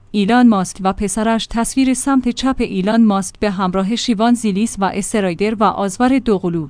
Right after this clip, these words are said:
فرزند سیزدهم ماسک و درگیری‌های حقوقی. پیش از اعلام تولد سلدون لیکورگوس در چهارده فوریه،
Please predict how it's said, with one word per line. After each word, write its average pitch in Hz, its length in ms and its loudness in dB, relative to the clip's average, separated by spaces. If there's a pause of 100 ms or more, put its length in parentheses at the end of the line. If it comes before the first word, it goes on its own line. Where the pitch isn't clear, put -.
(140)
فرزند 208 560 0
سیزدهم 226 640 0
ماسک 170 380 -4
و 190 120 2
درگیری‌های 214 680 0
حقوقی. 202 640 -2
پیش 262 220 2
از 285 120 0
اعلام 214 400 2
تولد 233 520 0
سلدون 196 380 -2
لیکورگوس 202 560 -4 (160)
در 214 120 4
چهارده 208 560 -2
فوریه، 185 560 -4